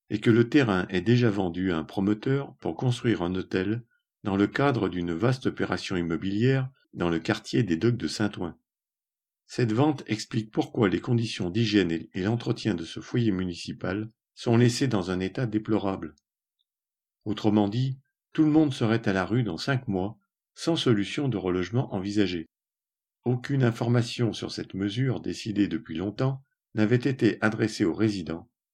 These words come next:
pourtant les premiers concernés. Les résidents, qui ont le sentiment d'être traités sans aucune considération,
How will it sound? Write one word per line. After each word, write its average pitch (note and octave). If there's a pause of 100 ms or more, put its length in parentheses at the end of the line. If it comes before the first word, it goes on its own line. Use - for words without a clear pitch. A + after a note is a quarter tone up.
pourtant C3
les F#2+
premiers B2+
concernés. F#2 (680)
Les G2+
résidents, A#2+ (340)
qui C#3+
ont D3+
le C#3
sentiment C3
d'être F#2
traités G#2+
sans D#2+
aucune A2+
considération, F#2+